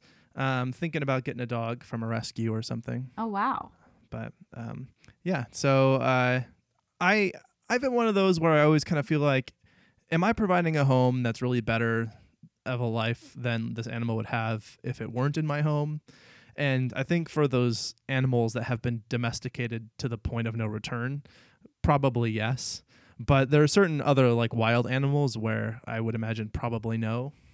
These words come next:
Speaker 1: You know, um, I think if I tried to have a tiger in my house, uh, but anyway, we're getting off topic already.
Speaker 2: <laughs>
Speaker 1: Sorry, I lead us astray too easily.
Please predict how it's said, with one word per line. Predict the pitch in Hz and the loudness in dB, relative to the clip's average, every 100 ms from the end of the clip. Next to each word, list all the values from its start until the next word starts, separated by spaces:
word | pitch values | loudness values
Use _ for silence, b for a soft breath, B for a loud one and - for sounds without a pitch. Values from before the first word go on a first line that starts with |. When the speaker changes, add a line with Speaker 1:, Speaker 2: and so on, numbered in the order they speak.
| - | -6
Speaker 1:
You | 131 | -4
know, | 120 120 - | -2 -4 -8
um, | 127 117 110 113 - | -6 -4 -4 -8 -8
I | |
think | 131 127 117 - | -6 -6 -6 -10
if | 127 | -6
I | 120 | -4
tried | 120 117 | -4 -4
to | |
have | 117 | -4
a | 113 | -8
tiger | - 117 113 | -8 -8 -6
in | 113 | -6
my | 113 110 | -8 -8
house, | 113 120 - - b b b b - | -10 -10 -14 -18 b b b b -10
uh, | 120 113 | -6 -6
but | 110 135 | -4 -2
anyway, | 143 113 117 | 0 0 -2
we're | 120 | -6
getting | 110 | -8
off | 107 | -10
topic | - 113 117 | -14 -14 -10
already. | 110 107 123 - | -8 -8 -10 -8
Speaker 2:
<laughs> | - | -4
Speaker 1:
Sorry, | - - - | -2 0 -2
I | - - 139 | -2 0 2
lead | 139 143 | 6 6
us | 143 143 | 6 4
astray | 131 - 135 | 0 2 2
too | 127 143 | 4 2
easily. | 139 127 123 | 2 2 0